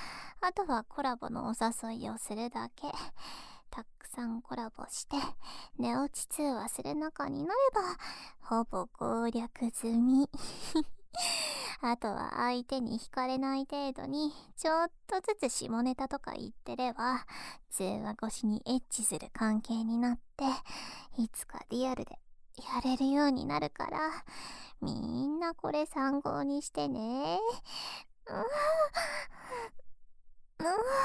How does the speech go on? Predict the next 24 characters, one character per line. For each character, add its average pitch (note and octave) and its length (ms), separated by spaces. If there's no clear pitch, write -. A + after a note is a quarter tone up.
う G4+ 60
わ。 F#4 400
マ G#4+ 80
リ D4 140
ン A3+ 80
と - 140
出 A3+ 180
会 C#4 220
い C#4+ 40
た D#4+ 200
い D4+ 80
の B3+ 160
で A3+ 200
配 F4 380
信 - 160
者 G#4+ 140
に B3 140
な G#3+ 120
り C#4+ 100
ま F#4+ 60
す？ E4+ 140
ほ A3 260
ん C#4 100
と？ F#4 60